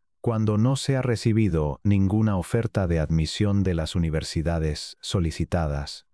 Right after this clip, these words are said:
cuando no se cumplen los requisitos académicos de una oferta condicional,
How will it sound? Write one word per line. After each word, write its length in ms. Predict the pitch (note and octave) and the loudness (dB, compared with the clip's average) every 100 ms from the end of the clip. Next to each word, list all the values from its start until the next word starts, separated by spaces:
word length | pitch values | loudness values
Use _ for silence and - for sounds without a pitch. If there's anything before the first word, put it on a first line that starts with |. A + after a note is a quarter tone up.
| - | -6
cuando 380 | G2+ F2 E2 | -2 0 0
no 240 | E2 G2+ G#2+ | 2 0 0
se 280 | - A2 - | -2 -6 -4
cumplen 640 | - C#3 C3 A2+ G#2 F#2 | -2 0 0 0 0 2
los 140 | E2+ E2 | 0 0
requisitos 760 | F2 - E2+ - G#2+ F#2+ E2+ | -2 -2 -4 0 0 0 0
académicos 880 | F2 - D#2+ G#2+ B2 A#2 - G#2 - | -2 0 2 2 2 2 0 -2 -4
de 180 | - F#2 | -2 2
una 240 | G#2 A#2+ G#2+ | 4 2 2
oferta 440 | - A2+ G#2 G#2+ | 0 -2 0 -2
condicional, 1000 | - F2+ D#2 D#2 - D#2+ E2+ E2 D2+ C#2+ | 2 4 4 2 0 0 2 0 -2 -6